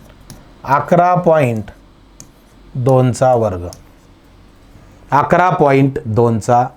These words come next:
वर्ग. मग काय करायचं? पॉइंट काढून टाका. पॉइंट काढून टाकला की काय होणार बाळांनो?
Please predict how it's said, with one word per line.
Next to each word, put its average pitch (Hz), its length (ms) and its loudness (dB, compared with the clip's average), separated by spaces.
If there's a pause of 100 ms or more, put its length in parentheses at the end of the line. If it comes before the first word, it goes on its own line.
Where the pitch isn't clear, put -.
(100)
वर्ग. 95 360 -8 (760)
मग 156 140 2
काय 170 220 2
करायचं? 117 340 0
पॉइंट 160 400 0
काढून 147 420 0
टाका. 151 300 0 (600)
पॉइंट 180 320 0
काढून 175 400 0
टाकला 160 420 0
की 120 160 -12
काय 139 180 0
होणार 127 200 -2
बाळांनो? 120 400 -4